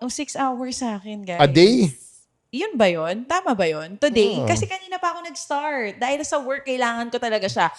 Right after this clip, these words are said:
Speaker 1: Pero the number one most used app for me,
Speaker 2: Mm.
Speaker 1: ano sa'yo?
Speaker 2: Google Chrome.
Speaker 1: Oh, sa akin, Viber. Viber, tas Safari na.
Speaker 2: Hmm, diba?
Speaker 1: So, pero six hours. Kasi nga, yung work ko per day, ganun eh.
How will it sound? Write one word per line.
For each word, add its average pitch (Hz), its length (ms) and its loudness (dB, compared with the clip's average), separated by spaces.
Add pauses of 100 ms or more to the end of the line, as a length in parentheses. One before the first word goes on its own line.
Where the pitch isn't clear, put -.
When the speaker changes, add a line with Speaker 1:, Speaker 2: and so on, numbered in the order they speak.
(160)
Speaker 1:
Pero 285 240 6
the 285 100 2
number 302 380 2
one 294 240 4
most 262 400 2
used 262 320 -4
app 226 240 4
for 233 160 2
me, 147 240 0
Speaker 2:
Mm. 110 80 2
Speaker 1:
ano 247 120 0
sa'yo? 196 440 -2 (560)
Speaker 2:
Google 165 480 4
Chrome. 104 560 4 (320)
Speaker 1:
Oh, 170 240 0
sa 247 240 4
akin, 262 260 0
Viber. 185 640 2 (560)
Viber, 247 960 4 (520)
tas 262 180 2
Safari 233 580 2
na. 160 240 -8 (840)
Speaker 2:
Hmm, 98 380 -4
diba? 110 480 2 (460)
Speaker 1:
So, 294 420 -2
pero 320 240 2
six 320 220 -8
hours. 208 640 0
Kasi 285 260 -8
nga, 320 380 -4
yung 302 240 -8
work 302 260 -4
ko 359 160 -8
per 339 240 -8
day, 320 220 -8
ganun 294 340 -4
eh. 190 460 -12